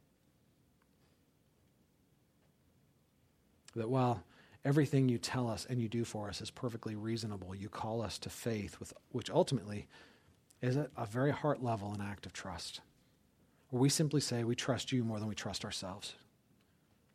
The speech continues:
We trust that your solution is better than our solution. We trust that your way is better than our way. We trust that,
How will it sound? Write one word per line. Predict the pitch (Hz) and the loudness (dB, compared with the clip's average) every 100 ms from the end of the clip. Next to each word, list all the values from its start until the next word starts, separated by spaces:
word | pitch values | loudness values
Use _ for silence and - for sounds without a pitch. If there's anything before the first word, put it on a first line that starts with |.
| _ _ _ _ _ _ _ _ _ _ - | _ _ _ _ _ _ _ _ _ _ 2
We | 131 | 2
trust | - 139 127 | 6 4 4
that | 110 | -2
your | 120 131 | 0 2
solution | - 135 127 135 | 4 4 2 0
is | 107 | -2
better | 117 113 | -2 -2
than | 104 | -4
our | 101 | -4
solution. | - 101 101 - 101 - _ _ _ _ _ _ _ _ _ _ _ - _ - | -6 -6 -8 -10 -12 -16 _ _ _ _ _ _ _ _ _ _ _ -20 _ 0
We | |
trust | 127 147 123 | 2 4 2
that | - | 0
your | 120 123 | 0 2
way | 117 113 | 2 0
is | 98 | -2
better | 110 107 | -4 -4
than | 107 | -6
our | - 107 113 | -8 -6 -6
way. | 101 | -6
We | 104 117 | -6 -4
trust | - 123 - 120 | 2 2 2 -4
that, | 98 | -6